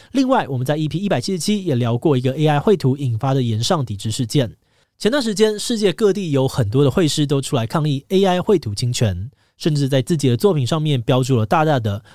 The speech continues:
“No to A I generated images"。但也有一派的人表示哦，这大概是绘师们的最后挣扎，因为很快的A I绘图就要抢走他们的饭碗了。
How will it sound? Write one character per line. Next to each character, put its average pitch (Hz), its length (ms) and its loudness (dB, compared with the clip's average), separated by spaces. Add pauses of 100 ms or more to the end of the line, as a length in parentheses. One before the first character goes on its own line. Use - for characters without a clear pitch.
(120)
“No 208 240 2
to 139 360 -2
A 156 160 2
I 151 140 2
generated 143 720 2
images"。 131 640 -2 (360)
但 160 180 0 (100)
也 175 120 0
有 247 160 2
一 185 120 -6
派 - 240 -2
的 170 120 0
人 135 220 -2
表 123 240 -4
示 - 200 -2
哦， 135 140 0
这 139 100 -4
大 143 180 2
概 135 100 2
是 151 160 0
绘 175 180 2
师 151 180 0
们 123 160 0
的 107 120 -2
最 117 160 0
后 113 80 0
挣 113 180 -2
扎， 101 320 -2 (320)
因 151 120 2
为 147 40 6
很 135 180 0
快 165 200 0
的 139 160 -2
A 156 100 0
I 151 120 2
绘 180 180 2
图 123 200 0
就 135 120 0
要 123 100 2
抢 120 260 -2
走 120 160 -2
他 - 180 -6
们 104 60 -4
的 101 80 0
饭 104 200 2
碗 82 120 -4
了。 90 200 -10